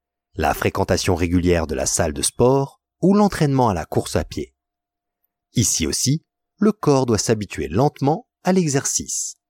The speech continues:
et les muscles ne deviennent que progressivement plus forts et plus définis,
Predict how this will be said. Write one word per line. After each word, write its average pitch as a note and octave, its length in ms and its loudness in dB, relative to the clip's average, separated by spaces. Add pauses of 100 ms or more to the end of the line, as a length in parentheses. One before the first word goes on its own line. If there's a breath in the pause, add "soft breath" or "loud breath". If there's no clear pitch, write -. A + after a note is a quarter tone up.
et G#2+ 120 4
les E2 100 0
muscles A2+ 340 0
ne B2+ 120 2
deviennent G#2+ 300 2
que - 100 0
progressivement D3+ 720 -2
plus - 160 -8
forts C#2+ 600 -4
et F3 100 2
plus - 200 -2
définis, A#2+ 480 0